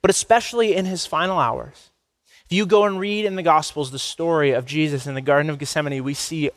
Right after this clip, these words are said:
all the emotional beats of that story.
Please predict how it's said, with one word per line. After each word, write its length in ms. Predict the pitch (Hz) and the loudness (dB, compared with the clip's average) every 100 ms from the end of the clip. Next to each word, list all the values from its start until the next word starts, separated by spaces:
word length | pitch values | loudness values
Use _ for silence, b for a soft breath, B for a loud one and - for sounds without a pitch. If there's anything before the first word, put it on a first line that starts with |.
| - | -2
all 500 | 139 151 160 156 143 | 2 4 4 4 2
the 160 | 127 127 | -2 -8
emotional 720 | 127 131 - 139 131 127 - b b b _ 120 | -4 -6 -6 -8 -6 -8 -12 b b b _ -4
beats 380 | 143 143 - - | -4 -4 -8 -6
of 180 | 131 127 | -2 2
that 220 | 120 - | 2 0
story. 600 | - - 123 117 113 | -8 -6 -4 -4 -8